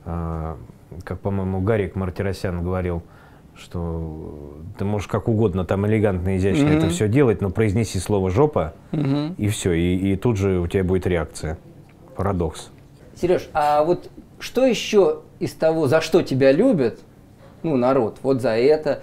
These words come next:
Speaker 2: что еще ты сам как бы не любишь? Вот, например, пародии. Ты гениальный пародист, но, насколько я помню, ты не очень любишь это дело. И вот так вот: «А, Серега, покажи вот такого», да?
Speaker 1: Я не люблю поток.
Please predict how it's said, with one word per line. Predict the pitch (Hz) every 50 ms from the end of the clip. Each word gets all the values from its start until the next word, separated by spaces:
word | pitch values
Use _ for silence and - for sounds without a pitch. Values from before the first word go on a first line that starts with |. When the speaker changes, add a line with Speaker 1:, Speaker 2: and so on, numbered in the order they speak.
| - - -
Speaker 2:
что | - - - 208
еще | 233 220 - - 196
ты | 185 - 175
сам | - - 185 139 120 107
как | - - 120 110
бы | 107 107 110
не | 113 117 113
любишь? | 110 101 107 113 117 -
Вот, | 139 139
например, | 190 208 190 - 214 214 202 208 -
пародии. | - 175 180 180 180 165 139 117 107 110 107 101 101
Ты | - -
гениальный | 175 180 185 180 190 202 208 214 196 180 180
пародист, | - 175 170 160 165 165 233 269 - -
но, | 190 175 165 156 139 - - - - - -
насколько | - - - - - 196
я | 180 180
помню, | - 233 233 220 202
ты | 185 - - 202
не | 202 202
очень | 214 208 208 - 226 240
любишь | 262 320 208 139 113 - -
это | 117 - 135 120
дело. | 117 123 113 107 101 113 113 - -
И | 139 131
вот | 120 123 -
так | 151 131 -
вот: | 143 123 120
«А, | 247 247 285 277 240
Серега, | - 226 247 247 202 190
покажи | - 185 180 190 185 185 180 196 180
вот | 156 147 147 -
такого», | - 143 147 - 151 131 117 107 101 101 - -
да? | - 120 123 139 185 247 240 214 - - - - - - - - -
Speaker 1:
Я | - 110 - 131 127
не | 131 131
люблю | 127 127 117 131 117
поток. | - 123 - - 101 87 - - -